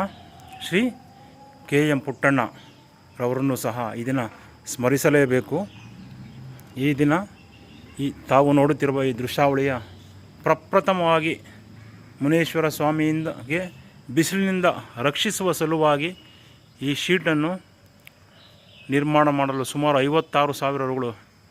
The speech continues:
ಖರ್ಚಾಗಿರುತ್ತದೆ. ಅದರಂತೆ ಈ ಶೀಟನ್ನು ಗ್ರಿಲ್ ವೆಲ್ಡಿಂಗ್ ಮಾಡುವ ಸಲುವಾಗಿ ನಮ್ಮೂರಿನ ಕುಬೇರ ಮೂಲೆಯಲ್ಲಿ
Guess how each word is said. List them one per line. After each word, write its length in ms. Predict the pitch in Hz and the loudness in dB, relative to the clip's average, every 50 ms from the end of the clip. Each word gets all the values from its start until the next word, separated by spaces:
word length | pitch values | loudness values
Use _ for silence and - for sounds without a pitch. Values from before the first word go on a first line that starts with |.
| _ _ _ _ _ _ _ | _ _ _ _ _ _ _
ಖರ್ಚಾಗಿರುತ್ತದೆ. 760 | - 127 - - - 131 131 127 127 123 - 127 113 123 156 165 - - _ _ _ _ - - - - - - - - - - - - - | -14 -14 -10 -4 -2 -2 -2 -2 -2 -6 -6 -8 -8 -8 -8 -10 -12 -20 _ _ _ _ -20 -20 -20 -20 -20 -20 -20 -20 -20 -20 -20 -16 -4
ಅದರಂತೆ 460 | 117 123 127 147 147 143 135 - 147 143 147 151 - - - 117 | -4 0 0 2 2 2 0 0 -2 -2 -2 -6 -14 -18 -12 -10
ಈ 80 | 120 131 | -8 -8
ಶೀಟನ್ನು 560 | - - - 160 151 - 160 151 156 156 180 196 175 - _ _ _ _ _ _ _ _ - _ - - - _ _ _ _ _ | -8 -4 -4 -4 -2 0 0 0 0 -2 -4 -6 -10 -14 _ _ _ _ _ _ _ _ -20 _ -20 -20 -20 _ _ _ _ _
ಗ್ರಿಲ್ 420 | - 104 110 135 156 185 214 190 139 - - - - 107 | -16 -8 -2 0 2 2 2 0 -2 -4 -6 -18 -12 -4
ವೆಲ್ಡಿಂಗ್ 340 | 113 139 165 185 214 208 196 | 0 0 2 4 2 2 2
ಮಾಡುವ 220 | 185 175 175 165 | 2 2 2 0
ಸಲುವಾಗಿ 540 | 147 - 156 151 151 151 143 139 135 139 143 139 139 - _ - - - _ - - - - - - _ _ - - - - - - _ _ - | 0 0 -2 -2 2 2 2 2 2 -2 -6 -8 -12 -20 _ -20 -20 -20 _ -20 -20 -20 -20 -20 -20 _ _ -20 -20 -20 -20 -20 -20 _ _ -10
ನಮ್ಮೂರಿನ 600 | 113 127 139 151 156 165 180 202 220 214 196 170 147 120 117 - - - - _ _ _ _ _ _ - _ - - - | -4 -2 -2 0 2 2 2 2 2 4 4 2 2 0 -2 -12 -20 -20 -20 _ _ _ _ _ _ -20 _ -20 -20 -6
ಕುಬೇರ 320 | - 170 156 180 202 214 208 | -4 -2 2 4 4 4 4
ಮೂಲೆಯಲ್ಲಿ 420 | 196 180 175 170 165 160 151 139 | 2 2 0 0 0 0 0 0